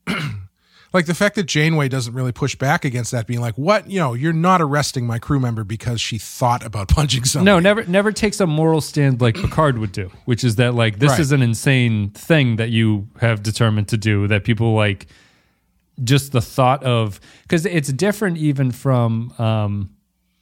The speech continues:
Speaker 2: Minority Report, because Minority Report is at least assuming that a crime is going to happen, where this is
Speaker 1: Right.
Speaker 2: just, "I just got angry at you,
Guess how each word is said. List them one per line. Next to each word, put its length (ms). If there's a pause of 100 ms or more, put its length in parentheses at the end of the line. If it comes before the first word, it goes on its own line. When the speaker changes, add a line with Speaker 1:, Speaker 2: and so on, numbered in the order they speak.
Speaker 2:
Minority 520
Report, 560
because 200
Minority 480
Report 380
is 140
at 80
least 240
assuming 480
that 120
a 60
crime 400
is 80
going 200
to 40
happen, 640
where 320
this 240
is 120
Speaker 1:
Right. 100
Speaker 2:
just, 360
"I 120
just 180
got 140
angry 420
at 140
you, 320